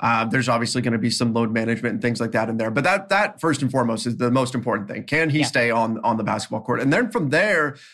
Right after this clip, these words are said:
Speaker 1: what you wanna see is you wanna get Anthony Davis closer to what you saw in the bubble in Orlando. Now, not necessarily shooting. He was on a hot shooting streak in Orlando.
Speaker 2: Yes.
Speaker 1: I don't think he can ever hit those percentages again. I don't think it's reasonable to expect him to do that. He was shooting, like, eighty-five percent from three or something. Not really, but,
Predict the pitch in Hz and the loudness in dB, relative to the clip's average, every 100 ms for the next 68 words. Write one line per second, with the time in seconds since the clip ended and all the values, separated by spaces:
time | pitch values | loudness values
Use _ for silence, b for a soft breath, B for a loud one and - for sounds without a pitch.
0 | B - 170 160 127 190 302 226 165 151 | B -2 2 2 2 2 2 2 4 4
1 | 127 135 170 156 139 135 135 135 131 123 | 4 2 2 2 2 2 0 0 0 2
2 | 117 117 - 160 165 170 135 123 123 131 | 0 -2 -2 0 2 0 0 0 0 -2
3 | - 117 113 113 - B B _ 160 160 | 0 4 4 2 -2 B B _ 0 2
4 | 160 127 127 127 123 131 123 123 123 123 | 2 2 2 2 2 2 2 2 0 2
5 | 147 156 127 107 117 151 202 254 214 202 | 2 2 2 0 2 2 2 0 0 -2
6 | 160 185 143 131 - 120 117 156 233 208 | 0 2 2 0 0 0 0 2 2 2
7 | 165 135 139 107 143 139 131 143 131 127 | 2 2 0 0 0 0 0 0 0 2
8 | 120 123 127 123 123 B 127 - - - | 2 2 2 2 0 B -4 -4 -6 -2
9 | 160 202 233 226 123 180 160 165 156 156 | 0 2 2 0 0 0 2 2 2 2
10 | 139 139 139 127 135 127 131 127 127 131 | 2 2 2 2 0 0 2 2 0 -2
11 | 127 120 120 123 117 120 135 131 170 226 | 0 2 2 2 0 0 2 2 2 2
12 | 220 170 147 139 156 131 131 131 131 113 | 0 0 0 2 2 2 0 -2 0 -2
13 | - - 156 151 123 117 135 127 120 110 | -2 0 0 0 -2 0 0 0 2 2
14 | 127 143 139 160 151 151 143 143 - 151 | 2 2 2 2 2 4 2 0 0 2
15 | 147 139 127 127 123 123 131 101 120 120 | 2 2 2 2 0 -2 -2 -2 -4 0
16 | 120 110 - 131 175 143 139 110 110 120 | 0 0 -2 0 0 2 0 -2 -2 0
17 | 117 | 0